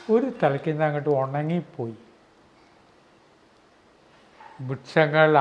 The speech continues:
ആത്മഹത്യ ചെയ്യും. ഇതേതായാലും മാവ് കായ്ക്കുന്നില്ല, ഇത് മുറിക്കാൻ പോവുക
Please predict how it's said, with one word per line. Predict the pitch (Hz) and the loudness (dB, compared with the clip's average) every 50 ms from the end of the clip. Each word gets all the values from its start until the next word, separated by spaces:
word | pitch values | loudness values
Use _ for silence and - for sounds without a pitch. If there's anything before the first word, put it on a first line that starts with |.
| 131 135 | 4 4
ആത്മഹത്യ | 139 139 139 - 147 143 147 147 143 - - - 143 120 | 2 0 -2 -4 -4 -2 -2 -2 -2 -4 -6 -10 -10 -8
ചെയ്യും. | 127 127 123 - - - - - - - - - - - - - _ _ _ _ _ _ _ - - - - - - - _ _ _ _ _ _ _ _ _ _ _ _ - 165 | -6 -4 -2 -2 -2 -2 -4 -6 -8 -10 -14 -16 -20 -20 -20 -20 _ _ _ _ _ _ _ -20 -20 -20 -20 -20 -20 -20 _ _ _ _ _ _ _ _ _ _ _ _ 0 2
ഇതേതായാലും | 202 254 247 214 208 196 220 214 220 214 214 190 185 | 4 6 6 6 8 10 10 10 10 8 6 4 6
മാവ് | 175 180 196 208 202 185 175 | 8 8 8 6 6 6 6
കായ്ക്കുന്നില്ല, | 170 165 165 160 - 175 160 160 156 135 131 135 127 123 131 - - - - _ _ _ _ _ _ _ _ _ _ _ _ - 151 | 6 6 6 4 0 -2 -2 -2 -4 -2 -2 -2 -4 -4 -6 -12 -20 -20 -20 _ _ _ _ _ _ _ _ _ _ _ _ -10 -6
ഇത് | 131 160 160 147 | -4 -2 -2 -2
മുറിക്കാൻ | 143 135 131 - 156 151 156 151 139 | -2 -4 -2 2 4 4 4 4 2
പോവുക | 135 131 135 135 | -2 0 0 0